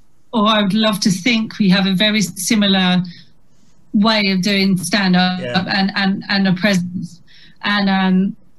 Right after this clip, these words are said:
Speaker 1: yeah, I would love to be able to sort of emulate him in a,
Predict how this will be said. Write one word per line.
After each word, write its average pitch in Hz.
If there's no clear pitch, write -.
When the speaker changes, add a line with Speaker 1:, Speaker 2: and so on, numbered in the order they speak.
Speaker 1:
yeah, 190
I 208
would 196
love 214
to 214
be 202
able 190
to 190
sort 190
of 180
emulate 190
him 180
in 185
a, 220